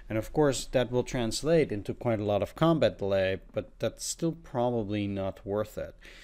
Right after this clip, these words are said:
So even if I do throw as much of the Western Front in here, uh,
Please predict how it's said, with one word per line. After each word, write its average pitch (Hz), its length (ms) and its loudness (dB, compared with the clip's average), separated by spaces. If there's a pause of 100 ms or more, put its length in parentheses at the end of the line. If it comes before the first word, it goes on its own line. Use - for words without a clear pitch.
(160)
So 123 380 4 (120)
even 160 280 0
if 160 160 0
I 123 80 2
do 127 320 0
throw 113 460 2
as 107 160 -2
much 117 280 0
of 113 120 -6
the 110 100 -2
Western 110 480 -2
Front 147 420 -4
in 113 200 -6
here, 113 420 -6 (460)
uh, 208 100 -2